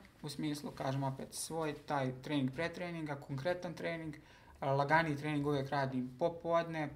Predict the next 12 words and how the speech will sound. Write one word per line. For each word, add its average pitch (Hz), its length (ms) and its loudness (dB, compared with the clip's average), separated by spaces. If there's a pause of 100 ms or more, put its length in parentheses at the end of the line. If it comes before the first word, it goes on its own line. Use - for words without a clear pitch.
plus 156 360 0 (460)
trening 147 340 2
u 135 40 4
jedinici, 135 480 2
u - 40 -10
smislu 135 440 -4
kad 135 200 -4
se 143 80 -4
rade 135 340 2
vežbe 135 260 2
snage, 135 580 0 (220)
pošto 139 480 -4